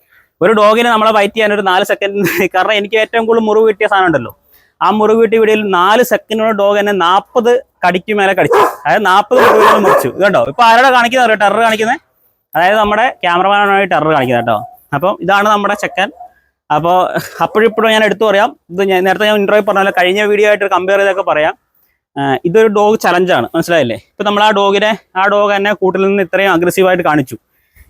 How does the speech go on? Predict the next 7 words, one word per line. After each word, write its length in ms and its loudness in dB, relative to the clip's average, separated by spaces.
എനിക്ക് 200 0
വേണമെങ്കിൽ 400 2
അവനെ 200 2
തൂക്കാം, 380 0
തൂക്കാന്ന് 280 0
പറഞ്ഞാൽ 220 0
തൂക്കിയെടുക്കാം. 540 -2